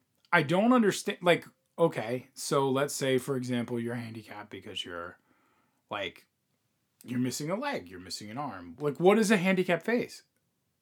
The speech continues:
Like, what is that? It, it just, the idea of someone getting really, truly offended by a line, as you said, in context about someone being a fucking asshole, the world's biggest fucking asshole,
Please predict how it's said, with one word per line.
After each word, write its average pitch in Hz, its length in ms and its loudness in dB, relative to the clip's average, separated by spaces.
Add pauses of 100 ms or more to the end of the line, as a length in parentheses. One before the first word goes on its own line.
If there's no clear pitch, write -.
(380)
Like, 151 120 -8
what 190 160 8
is 220 180 6
that? - 200 -8 (100)
It, 190 160 -2
it 247 160 6
just, 220 220 -2 (500)
the 185 160 6
idea 170 640 4 (540)
of 131 260 0
someone 160 320 -2
getting 139 320 0
really, 139 300 -2
truly 143 360 -2
offended 127 520 -4
by 104 400 -10 (500)
a 120 100 -4
line, 131 640 0 (400)
as 131 180 -6
you 165 80 -6
said, 113 460 -8
in 127 160 -10
context 147 640 -2
about 117 180 -8
someone 113 280 -10
being 101 200 -12
a 95 60 -12
fucking 104 360 -14
asshole, 127 600 -6 (240)
the 139 80 -4
world's 135 400 2
biggest 160 460 0
fucking 117 420 -8
asshole, 87 540 -10